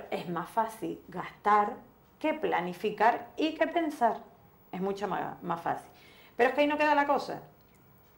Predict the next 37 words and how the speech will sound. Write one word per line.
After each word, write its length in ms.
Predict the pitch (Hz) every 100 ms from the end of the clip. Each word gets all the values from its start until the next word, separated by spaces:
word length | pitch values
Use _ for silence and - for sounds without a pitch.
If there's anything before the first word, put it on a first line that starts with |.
| - -
Son, 480 | - 269 277 214 - -
¿cómo 220 | 240 240
calificarlo? 720 | 240 240 226 214 180 160 - - - - _ _ -
De 220 | - 208 202
hipócritas, 560 | - 247 247 277 403 403 - -
porque 200 | 190 185
no 100 | 180
tiene 180 | 202 196
otra 180 | 185
palabra, 460 | 165 170 185 214 - - - _ _ - _ _ _
que 140 | - 247
nos 420 | 233 220 208 190
vienen 300 | 254 294 311
a 80 | 311
decir 320 | 294 - 294
en 120 | 269
la 80 | 220
memoria 460 | 196 202 226 240 226
de 60 |
la 120 | 214
presidencia, 640 | 202 - 247 254 262 262 240
"Ah, 220 | 233 233
el 80 | 226
apoyo 400 | 214 226 240 233
a 60 |
la 80 | 226
familia". 760 | 226 202 214 240 240 220 214 208 - - -
No 100 | 196
dan 180 | 214
ejemplo, 540 | 247 202 233 269 214 170 147 - _ -
no 160 | 196
dan 160 | 220 247
ejemplo 400 | 254 247 254 220
por 100 | 196
una 140 | 214
sencilla 320 | 226 240 240 220
razón. 360 | 214 190 175